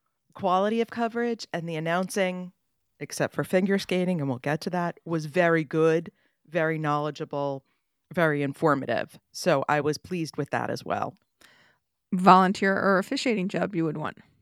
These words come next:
Speaker 1: Oh, I got two. And I got them both from the montage video of the closing ceremony. So during these games, there was a lot of snow, a lot of bad weather.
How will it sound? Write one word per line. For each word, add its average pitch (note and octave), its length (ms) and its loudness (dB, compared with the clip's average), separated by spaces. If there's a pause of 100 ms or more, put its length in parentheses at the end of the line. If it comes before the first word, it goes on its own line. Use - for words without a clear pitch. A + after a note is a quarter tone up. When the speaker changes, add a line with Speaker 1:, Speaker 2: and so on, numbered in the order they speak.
(260)
Speaker 1:
Oh, G#3 140 2
I F#3 120 4
got - 260 0
two. C#3 360 -4 (680)
And F3+ 120 -2
I F3+ 80 -2
got F#3+ 240 0
them A#3 160 0
both F#3+ 420 4
from F3 200 -4
the E3 60 -4
montage E3+ 680 0
video D3+ 340 -2
of C#3+ 100 -6
the D#3+ 80 -8
closing D#3+ 380 -4
ceremony. C#3 580 -4 (360)
So F#3+ 320 4 (240)
during A3 380 0
these G3+ 220 -4
games, D#3 380 -6
there D#3 120 -4
was C#3+ 100 -6
a - 40 -10
lot C#3 220 -4
of F#3+ 80 -6
snow, D3 480 -2
a D3 60 -4
lot C#3 260 -4
of D3+ 60 -6
bad F3 220 -2
weather. C#3 380 -2